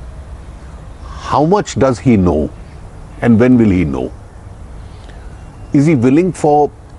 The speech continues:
a serious debate on some of these issues? The answer is no. Now, this has been one of the, uh, tax reforms in India which is being hailed all over the world.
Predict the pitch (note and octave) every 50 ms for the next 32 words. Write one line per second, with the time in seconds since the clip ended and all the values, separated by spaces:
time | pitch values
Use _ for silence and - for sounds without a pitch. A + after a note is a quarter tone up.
0 | - - - - - - - - - - A#2 A#2 - - - - - - C3+ C3
1 | D#3 F#3+ E3+ - - A2+ A2+ G#2 B2 C#3 C#3+ C#3+ C#3 B2 - - A#2+ B2+ B2+ A#2
2 | B2 C3 B2 B2 B2 A2 - - D3 D#3 F#3 - - - - - C3 C3 B2 A#2
3 | C3 C#3 - F#3 F3+ E3 D3+ - - B2+ A2+ - - - - - - - - -
4 | - - - - - - - - - - - - - - - - - - - -
5 | - - - - - B2 D3+ D#3 A#2+ F#2+ F#2+ E3 - - G#3 F#3+ D#3+ - G3+ G3+
6 | F3+ C3+ G2 G2+ A#2+ D3 F3+ D#3+ D3 D3+ E3+ E3 E3+ - - - - - - -
7 | - - - - - - - - B2+ - - - - - D#3+ D#3 - - C#3+ D3+
8 | D#3+ D3+ B2+ C3 G2+ F#2+ F#2 F#2 F#2+ G#2+ A#2+ C3+ C#3 B2 A#2+ - C3 B2 A#2+ C3
9 | B2+ G#2+ D2+ - - F#2 G2+ B2 C#3 D3 C3 - - - - - A#2+ C3+ C#3+ C3
10 | B2+ B2+ A2+ G2 G2+ F2 D#2+ C3 B1 A1 G#1 A1+ A#1 G1+ - - -